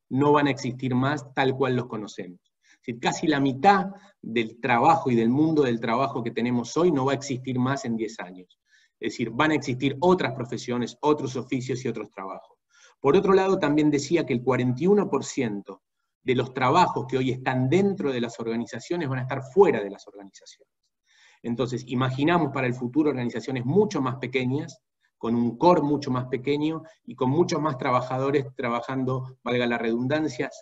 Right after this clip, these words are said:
como satélites, a través de plataformas de colaboración, a través de, eh, modelos de freelancer digital, es decir, un mundo del trabajo que va a estar mucho más atomizado con corporaciones más chicas.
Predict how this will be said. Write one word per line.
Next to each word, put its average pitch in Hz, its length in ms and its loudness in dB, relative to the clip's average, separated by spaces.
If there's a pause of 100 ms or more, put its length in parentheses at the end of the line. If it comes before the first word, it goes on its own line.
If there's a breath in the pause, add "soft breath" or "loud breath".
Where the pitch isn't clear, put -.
(220)
como 113 220 -4
satélites, 175 720 2 (300 loud breath)
a 123 100 -6
través 127 320 0
de 123 100 2
plataformas 123 640 -2
de 113 120 -4
colaboración, 110 800 -2 (300 soft breath)
a 120 160 -8
través 123 400 -2
de, 120 200 2
eh, 110 500 -4
modelos 117 400 0
de 113 80 -4
freelancer 127 600 -4
digital, 160 600 -2 (320 soft breath)
es 127 180 0
decir, 131 160 -2
un 156 140 0
mundo 196 320 4
del 156 160 2
trabajo 160 420 2
que 147 80 0
va 131 100 -2
a 127 40 -4
estar 139 180 -4
mucho 143 320 -2
más 131 160 -2
atomizado 127 640 -2
con 127 300 0
corporaciones 135 840 -2 (340 soft breath)
más 127 200 -2
chicas. - 500 -12